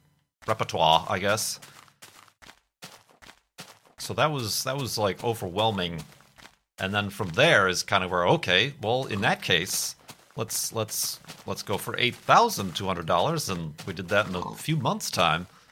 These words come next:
And then it just kept spreading from there, I think.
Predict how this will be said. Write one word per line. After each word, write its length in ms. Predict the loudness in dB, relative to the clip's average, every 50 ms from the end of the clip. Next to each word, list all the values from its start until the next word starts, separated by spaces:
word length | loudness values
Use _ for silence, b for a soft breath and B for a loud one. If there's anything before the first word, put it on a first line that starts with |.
| _ -20 -20 -20 -20 -20 -20 -20 _ _ _ _ _ _ _ _ -12
And 140 | -10 -6 -4
then 80 | -4 -4
it 100 | -4 -6
just 280 | -6 -6 -6 -6 -4
kept 460 | -2 -2 -2 -2 -4 -8 _ -14 -10 -10
spreading 500 | -10 -8 -6 -4 -4 -2 -2 -2 -4 -6
from 180 | -8 -10 -6
there, 280 | -2 2 4 4 6 4
I 100 | 4 2
think. 440 | 0 -2 -4 -4 -4 -8 -12 -16